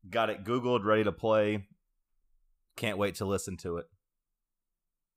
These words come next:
I can't imagine going to campus and having to wear a mask, but is it fair to say, Seth, that if that is gonna be the requirement of students, that if we do get people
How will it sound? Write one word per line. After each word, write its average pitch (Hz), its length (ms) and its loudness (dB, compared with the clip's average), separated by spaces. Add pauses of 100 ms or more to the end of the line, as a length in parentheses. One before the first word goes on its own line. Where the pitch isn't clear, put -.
(380)
I 175 120 12
can't 254 200 10
imagine 180 360 8
going 143 140 6
to 113 80 0
campus 113 340 2
and 104 80 0
having 104 240 4
to 101 60 0
wear 98 140 4
a 92 40 0
mask, 92 440 0
but 123 320 6 (440)
is 143 220 6
it 156 180 8
fair 160 220 8
to 147 100 4
say, 139 300 6
Seth, 120 400 6
that 120 100 4
if 113 160 2
that 135 120 6
is 120 100 4
gonna 135 160 4
be 123 100 2
the 120 100 2
requirement 123 380 8
of 98 60 -2
students, 120 460 0
that 104 240 0
if 120 200 0
we 131 140 0
do 151 500 4
get 135 340 4 (1400)
people 117 540 4